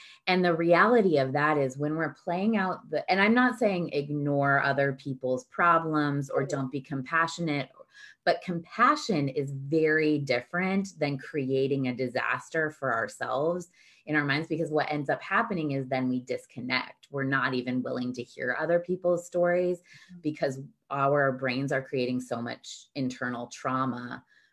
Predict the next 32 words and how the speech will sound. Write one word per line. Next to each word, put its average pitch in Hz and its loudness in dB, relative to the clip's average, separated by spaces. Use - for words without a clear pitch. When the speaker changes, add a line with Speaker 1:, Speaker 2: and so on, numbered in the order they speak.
Speaker 1:
related 127 0
to 123 -2
their 123 -2
stories, 131 -2
right? 123 0
We 139 -4
think, 131 -8
"I 131 0
can't 135 -6
be 135 -2
on 120 -4
Facebook 120 -4
anymore. 120 -6
I 135 -8
can't 131 -4
watch 120 -4
the 131 -4
news 151 0
anymore 127 0
because 143 -2
I 131 2
am 127 -4
playing 123 -6
out 123 -8
these 127 -14
disaster - -10
stories 76 -10
in - -14
my 131 -14
mind 131 -8
and 135 -6
then 127 -6